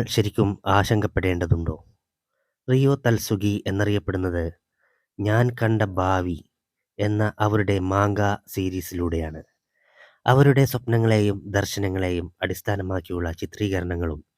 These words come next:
ഡയറി കുറിപ്പുകളുമാണ് അതെന്ന് അവർ അവകാശപ്പെടുന്നു. രണ്ടായിരത്തി പതിനൊന്നിലെ ടോക്കിയോക്കു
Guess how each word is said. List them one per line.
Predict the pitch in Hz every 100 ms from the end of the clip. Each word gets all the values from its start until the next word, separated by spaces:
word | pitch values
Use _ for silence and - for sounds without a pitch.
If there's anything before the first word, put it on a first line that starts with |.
| _ _ _ _ _ -
ഡയറി | 107 117 120
കുറിപ്പുകളുമാണ് | 120 110 107 110 107 95 95 90 90
അതെന്ന് | 98 98 95 90 87
അവർ | 87 87 78
അവകാശപ്പെടുന്നു. | 90 90 95 - - 82 80 80 _ _ _ _ _ _ _ _ -
രണ്ടായിരത്തി | 131 135 131 120
പതിനൊന്നിലെ | 120 110 107 107 101 92 90 _ _ _ -
ടോക്കിയോക്കു | 127 120 120 117 120 _ -